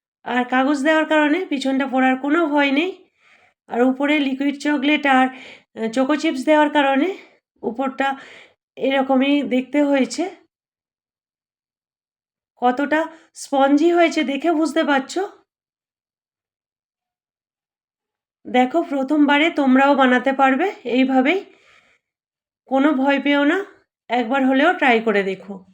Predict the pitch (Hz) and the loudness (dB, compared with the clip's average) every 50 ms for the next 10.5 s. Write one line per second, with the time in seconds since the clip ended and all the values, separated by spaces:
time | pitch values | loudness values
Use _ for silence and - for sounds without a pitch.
0 | _ _ _ _ _ _ - 294 302 294 302 339 339 311 320 - 339 339 - 294 | _ _ _ _ _ _ 0 2 4 4 4 4 2 2 0 -2 -4 0 2 2
1 | 285 294 302 254 302 302 294 - - 370 370 311 330 320 - 302 277 285 285 262 | 2 2 2 2 0 0 -2 0 0 0 2 2 2 0 0 0 0 0 0 0
2 | 277 262 269 - 359 415 427 - _ _ _ _ _ _ _ _ _ _ _ _ | -2 -4 -2 -4 -4 -4 -4 -8 _ _ _ _ _ _ _ _ _ _ _ _
3 | _ _ _ _ - 247 240 277 262 269 277 294 349 339 370 370 330 349 359 359 | _ _ _ _ -8 0 2 4 4 4 4 2 2 4 4 4 4 2 -2 -6
4 | - - _ _ _ _ - 240 233 226 262 254 262 277 302 302 330 320 330 320 | -14 -20 _ _ _ _ -18 -10 -4 0 2 2 2 2 0 -2 -2 -2 -2 -2
5 | 294 269 262 277 302 294 320 330 311 311 339 349 - - - - _ _ _ _ | 0 0 0 0 0 0 2 2 2 2 0 -2 -6 -14 -20 -20 _ _ _ _
6 | _ _ _ - - 240 262 262 269 285 277 311 320 302 339 339 254 294 330 330 | _ _ _ -8 0 2 2 4 2 2 0 -2 -2 0 -2 -2 -2 -4 -6 -6
7 | - - _ _ _ _ _ - 240 254 247 262 294 302 320 311 339 - 320 302 | -12 -20 _ _ _ _ _ -6 -2 0 2 2 2 0 0 -2 -2 -2 -2 -4
8 | 294 - 294 294 294 294 285 285 285 277 269 - - 240 269 277 294 302 294 294 | -4 -2 -2 -2 0 0 0 0 0 -2 -4 -2 -2 0 0 0 2 0 2 2
9 | 285 269 269 262 262 - - 277 277 285 294 - - - - _ _ _ - 262 | 2 2 0 0 -2 -2 -4 0 0 0 -2 -4 -8 -20 -20 _ _ _ -8 -2
10 | 277 294 311 302 240 277 269 285 330 | 2 2 2 2 2 2 0 0 0